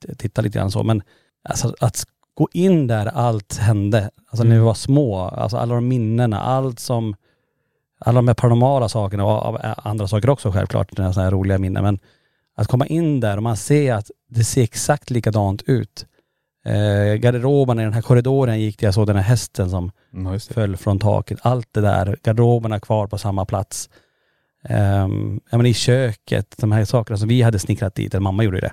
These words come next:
Speaker 3: Mm.
Speaker 1: med sån här träsnidderi, allt det där var kvar.
Speaker 2: Oj.
Speaker 1: Så jäkla häftigt att få gå in där, att det var som att vandra tillbaka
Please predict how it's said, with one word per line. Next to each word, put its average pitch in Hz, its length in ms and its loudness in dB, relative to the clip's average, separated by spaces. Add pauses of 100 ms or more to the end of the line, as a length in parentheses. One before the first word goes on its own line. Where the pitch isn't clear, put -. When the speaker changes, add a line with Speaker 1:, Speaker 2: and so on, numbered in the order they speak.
Speaker 3:
Mm. 107 300 -4 (140)
Speaker 1:
med 92 120 -8
sån 104 80 2
här 95 80 0
träsnidderi, 110 880 0
allt 127 260 0
det 117 60 -4
där 104 100 2
var 98 80 2
kvar. - 460 -4 (360)
Speaker 2:
Oj. 156 340 -4
Speaker 1:
Så 117 140 0
jäkla 123 440 2
häftigt 117 420 -2
att 120 120 2
få 117 100 2
gå 123 80 2
in 139 200 4
där, 101 120 4
att 95 80 2
det 117 60 4
var 120 160 4
som 110 160 -4
att 98 300 -4 (280)
vandra 113 520 -2
tillbaka 113 840 -2